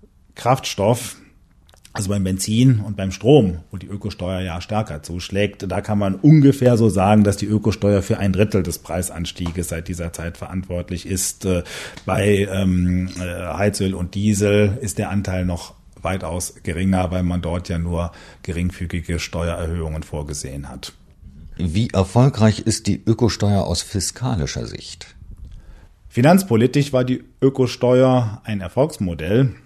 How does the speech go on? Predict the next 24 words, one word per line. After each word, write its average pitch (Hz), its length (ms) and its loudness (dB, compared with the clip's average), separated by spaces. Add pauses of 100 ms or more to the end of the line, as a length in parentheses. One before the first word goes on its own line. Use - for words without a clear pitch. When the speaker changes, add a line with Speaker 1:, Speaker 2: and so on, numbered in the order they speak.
(500)
Speaker 1:
Sie 113 200 -2
erzielt 127 640 2 (300)
heute 143 560 6
etwa 123 200 -6
achtzehn 127 800 4 (260)
Milliarden 113 600 0
Euro 113 560 4
pro 113 260 0
Jahr. 110 500 4 (200)
Das 104 160 -8
sind 113 180 -2
immerhin 135 520 4 (120)
null 120 200 0
Komma 117 280 0
sieben 117 280 -4
Prozent 117 460 -4
des 98 120 -12
Bruttoinlandsproduktes. 101 1400 -8 (480)
Und, 135 320 4 (440)
naja, 135 420 4
dieser 117 460 4
fiskalische 120 540 0
Aspekt 127 480 -4
hat - 340 -6